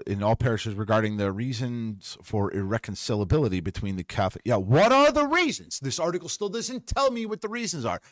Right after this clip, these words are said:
None of the Vatican bull-, papal bulls do either. What are the differences? I'm gonna get some schmuck on. We've already tore his ass apart on a, a, on an episode on YouTube. I think we, uh, we live streamed it, picked his whole argument apart.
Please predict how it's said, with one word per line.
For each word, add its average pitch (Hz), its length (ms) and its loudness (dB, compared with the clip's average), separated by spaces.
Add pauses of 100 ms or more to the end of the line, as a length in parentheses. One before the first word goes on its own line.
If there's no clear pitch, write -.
(220)
None 135 420 4
of 220 60 2
the 214 80 0
Vatican 196 460 0
bull-, 175 280 4
papal 170 320 2
bulls 135 340 -2
do 127 200 2
either. 147 340 -6 (600)
What 135 280 4
are 208 100 2
the 185 140 2
differences? - 760 -6
I'm 107 140 -8
gonna 185 140 -2
get 240 180 -6
some 214 160 -2
schmuck 202 420 2
on. 117 120 4
We've 113 180 2
already 131 180 4
tore 98 220 2
his 110 160 0
ass 76 200 -2
apart 80 360 -2
on 87 240 -4
a, 76 380 -4 (140)
a, - 40 -6
on 85 240 -2
an 82 80 -6
episode 82 460 -4
on 76 320 -6 (200)
YouTube. 87 400 -6
I 69 60 -8
think 78 300 -10 (340)
we, 87 240 0
uh, 78 180 -2
we 85 120 -2
live 85 200 0
streamed 82 280 -6
it, - 120 -12
picked - 220 -6
his 85 160 -6
whole 80 160 -4
argument 73 360 -6
apart. 80 300 -2